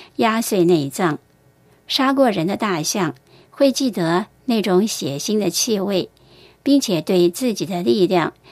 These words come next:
产生自信，成为恐怖的丛林恶灵。大象耐饥、耐寒、耐热，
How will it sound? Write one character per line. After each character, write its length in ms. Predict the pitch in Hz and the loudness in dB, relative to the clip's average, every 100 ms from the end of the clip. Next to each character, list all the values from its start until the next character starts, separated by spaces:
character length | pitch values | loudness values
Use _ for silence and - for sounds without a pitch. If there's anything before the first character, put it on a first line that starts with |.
| - _ | -20 _
产 260 | - 160 139 | -4 -4 -2
生 260 | 170 165 | 0 -2
自 260 | - 220 156 | -2 -4 -4
信， 360 | - 202 147 - - - _ | 0 0 0 -4 -20 -20 _
成 220 | - 190 | -4 0
为 320 | 185 165 180 214 | 2 2 0 -2
恐 340 | - 165 147 | -4 -2 -2
怖 180 | 226 214 | -2 -2
的 280 | 170 170 180 _ | 0 -2 -4 _
丛 340 | - 160 175 | -6 0 2
林 220 | 185 156 185 | 2 0 0
恶 240 | 208 170 | 0 -2
灵。 340 | 165 165 170 - _ _ _ _ _ _ _ _ _ _ - _ _ _ _ _ _ _ _ | -2 -2 -2 -2 _ _ _ _ _ _ _ _ _ _ -20 _ _ _ _ _ _ _ _
大 220 | - 220 208 | -2 0 2
象 260 | 220 196 | 2 2
耐 240 | 214 196 175 | 4 4 2
饥、 420 | - 226 233 247 _ - | 0 -2 -2 -4 _ 0
耐 200 | 190 208 | 0 0
寒、 420 | - 170 175 214 - | -4 -2 0 -2 -2
耐 260 | 226 180 151 | 0 0 0
热， 320 | 208 190 | 0 0